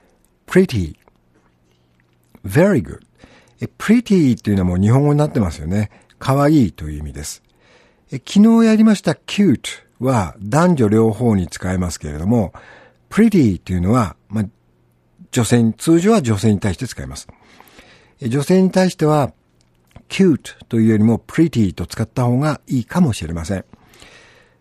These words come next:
え、それぞれ続けて言ってみてください。Please repeat after me. あなたは可愛らしいです。You're pretty. You're pretty.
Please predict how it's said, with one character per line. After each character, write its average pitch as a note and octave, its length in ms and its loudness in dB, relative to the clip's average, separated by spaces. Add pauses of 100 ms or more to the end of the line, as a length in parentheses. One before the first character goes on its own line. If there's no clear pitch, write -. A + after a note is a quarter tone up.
(140)
え、 B2+ 140 -6
そ D3 160 -4
れ C#3 80 0
ぞ B2+ 140 0
れ G2 60 -2
続 A#2 240 -4
け A#2 100 -2
て - 20 -6
言 A2 100 0
っ - 20 -2
て A2+ 140 -2
み G#2+ 80 0
て F#2 80 -8
く F2 80 -8
だ F2 100 -8
さ A2 180 -4
い。 C3+ 80 -6 (140)
Please A2 320 -4
repeat A2+ 300 -4
after F#2+ 280 -8
me. D2+ 160 -10 (920)
あ B2+ 100 0
な D#3+ 100 0
た A2+ 120 -4
は D2+ 120 -4
可 G#2 240 -4
愛 A2 160 0
ら G2+ 120 -2
し - 180 -10
い - 60 -18
で - 80 -20
す。 - 80 -20 (1040)
You're D3 360 2 (120)
pretty. A2+ 520 -4 (2750)
You're C#3 400 4 (100)
pretty. C3 480 -2